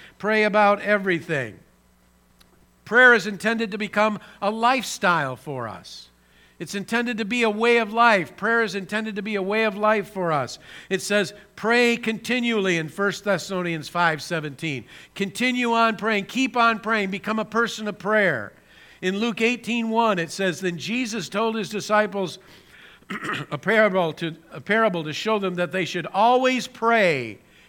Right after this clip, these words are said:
and never give up." Always pray and never give up. I would ask you this morning, do you pray enough? Well, the answer to that, that's kind of a trick question because I don't think you can ever pray enough.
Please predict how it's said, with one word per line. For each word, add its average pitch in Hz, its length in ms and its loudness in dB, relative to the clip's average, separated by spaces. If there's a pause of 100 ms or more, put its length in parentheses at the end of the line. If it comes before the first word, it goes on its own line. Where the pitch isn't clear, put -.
and 160 260 -4
never 196 320 4
give 180 300 -2
up." 143 340 -2 (640)
Always 240 560 4
pray 196 640 2 (260)
and 165 240 -4
never 190 440 0 (180)
give 175 480 0
up. 135 380 -4 (760)
I 131 80 -10
would 143 120 -4
ask 170 280 2
you 180 60 -4
this 170 300 -8
morning, 170 260 -4
do 139 80 -12
you 160 80 -6
pray 180 300 -4
enough? 170 640 -4 (480)
Well, 147 160 -4
the 147 160 -4
answer 147 140 -6
to 156 40 -16
that, 151 140 -4
that's 180 180 -6
kind 165 180 -8
of - 20 -8
a 135 120 -12
trick 175 240 -6
question 170 460 -6
because 127 260 -10
I 160 80 -6
don't 165 140 -8
think 151 160 -12
you 143 40 -16
can 143 120 -8
ever 170 180 -6
pray 151 240 -8
enough. 131 580 -6